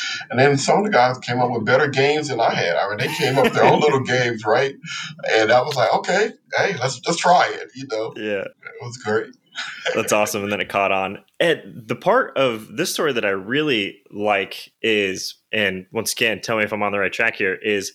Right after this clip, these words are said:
Speaker 2: you take on this mindset of, "I'm gonna do well in this job," and then somebody recognizes you for it and sees potential in you. So when it's time for you to move, they say, "No, I got bigger plans for you." What was going on? What happened?
Speaker 1: Wow. So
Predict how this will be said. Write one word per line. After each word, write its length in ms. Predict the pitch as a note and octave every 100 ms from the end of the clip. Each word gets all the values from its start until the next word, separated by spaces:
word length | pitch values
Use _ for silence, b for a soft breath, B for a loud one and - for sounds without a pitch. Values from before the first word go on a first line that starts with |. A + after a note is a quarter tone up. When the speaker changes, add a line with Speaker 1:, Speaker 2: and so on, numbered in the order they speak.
| b b b b
Speaker 2:
you 160 | A2 E3
take 300 | G3+ F#3 E3+
on 140 | D3+
this 160 | B2 -
mindset 600 | A2+ A#2 A2+ - F2+ D#2+
of, 280 | G2 F#2 F2
"I'm 240 | A#2 D#3+
gonna 140 | E3 A#2+
do 160 | A2+
well 320 | G2 A#2+ D3 A#2
in 100 | F#2+
this 160 | F2
job," 440 | - G2 F#2+ F#2 G2 _ _ -
and 160 | B2 D#3
then 100 | D#3
somebody 400 | - E3 D#3+ D3
recognizes 880 | G#2 B2+ G#3 A3+ D3 A#2 G#2 G2+ G2+
you 80 | F#2
for 320 | - G2 F#2+
it 80 | -
and 100 | G#2+
sees 240 | - D#3+
potential 600 | - C#3+ D3+ D#3 - C#3+
in 100 | G2+
you. 140 | F#2+ F2
So 180 | -
when 160 | A2+ A#2+
it's 140 | C3+ -
time 280 | D#3 D3
for 120 | C#3 C#3+
you 120 | C3+
to 80 | A#2
move, 480 | B2 A#3+ G3 C3+ C3 b b b
they 80 | B2
say, 220 | B2 B2 A2+
"No, 200 | B2 G#2+
I 140 | A#2
got 240 | D3+ A#2+
bigger 200 | G#2+ A#2+ G#2
plans 340 | A#2+ C3 D3
for 140 | -
you." 200 | G2 F2+ -
What 160 | C3+
was 100 | E3
going 220 | D#3+ D3+ D3+
on? 180 | B2+
What 80 | G#2
happened? 380 | A#2+ C3+ B2+ D#3 -
Speaker 1:
Wow. 380 | G#2+ G2 E2
So 340 | - G#2 F#2+